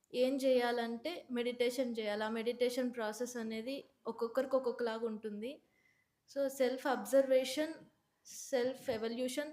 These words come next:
సెల్ఫ్ అవేర్‌నెస్ అనేది కొంచెం దాని మీద ఎక్కువ కాన్సంట్రేట్ చేస్తే అన్ని ఆన్సర్స్ అక్కడే దొరుకుతాయి అనిపించిందండి. And న్యాచురల్ యాక్సెప్టెన్స్ అంటే నాకు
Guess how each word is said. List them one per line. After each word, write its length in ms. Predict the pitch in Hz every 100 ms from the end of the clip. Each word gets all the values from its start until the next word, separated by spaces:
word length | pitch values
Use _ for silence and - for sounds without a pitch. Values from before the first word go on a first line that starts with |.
| 294 -
సెల్ఫ్ 380 | 240 233 233
అవేర్‌నెస్ 520 | 247 226 233 233 233 247
అనేది 640 | 220 226 220 269 285 269
కొంచెం 520 | - 247 233 247 220 - _ -
దాని 200 | 226 226
మీద 160 | 247 254
ఎక్కువ 460 | 247 254 269 262 254 247 226 190 180 _ _ - - 127 - -
కాన్సంట్రేట్ 720 | 240 240 262 254 262 262 -
చేస్తే 800 | 240 247 - - 302 320 - - _ -
అన్ని 340 | 226 247 285
ఆన్సర్స్ 520 | 294 254 254 285 277 311
అక్కడే 400 | - - 277 269
దొరుకుతాయి 560 | 220 214 226 - 247
అనిపించిందండి. 960 | 226 214 - - - 202 196 196 214 233 _ _ _ _ _ _ _ _ -
And 440 | 240 240 240 233
న్యాచురల్ 640 | 220 233 220 233 - 294 277
యాక్సెప్టెన్స్ 680 | 247 247 269 269 269 269 269
అంటే 260 | 247 262
నాకు 580 | 262 240 247 277 294